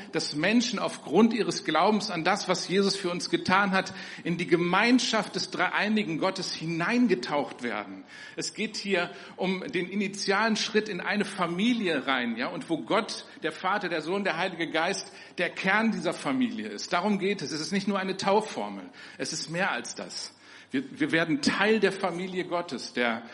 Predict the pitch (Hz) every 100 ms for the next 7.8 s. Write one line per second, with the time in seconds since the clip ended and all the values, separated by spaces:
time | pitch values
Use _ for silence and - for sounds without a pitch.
0 | - - - - 190 - 180 180 160 -
1 | 156 151 147 123 95 92 - - 110 120
2 | 151 143 - - - - - - - -
3 | 165 165 165 - - - - _ - -
4 | - - - - - - - - _ _
5 | _ _ _ 185 233 214 196 - 196 180
6 | 202 196 175 156 175 202 165 160 160 165
7 | 151 156 156 160 151 175 147 107